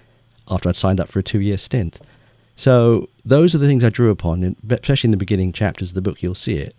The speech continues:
as the main character, Kenny, arrives in Japan and hasn't a clue what's going on or what's happening around him, but has to learn and adapt very quickly.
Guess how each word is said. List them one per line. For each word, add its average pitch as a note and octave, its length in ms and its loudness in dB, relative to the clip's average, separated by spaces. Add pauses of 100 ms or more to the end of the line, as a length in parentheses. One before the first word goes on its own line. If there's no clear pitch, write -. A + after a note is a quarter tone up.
as F#2 200 -8
the F#2+ 100 -8
main F#2+ 200 -2
character, F#2 340 -6
Kenny, F2+ 340 -2
arrives F#2 320 -4
in F2 80 -2
Japan E2+ 420 -8 (480)
and G#2 120 -4
hasn't G#2 260 2
a - 20 -2
clue C3 240 -2
what's F#2+ 200 -4
going E2 280 -2
on F#2 180 0
or F2 60 -2
what's G2 220 -6
happening F#2+ 300 -6
around F2 340 -2
him, D#2 240 -8 (320)
but F#2 140 -6
has G#2 200 -2
to F#2+ 100 -6
learn F#2+ 280 0
and F#2 100 -4
adapt F2+ 320 -6
very F#2 160 -2
quickly. E2+ 520 -4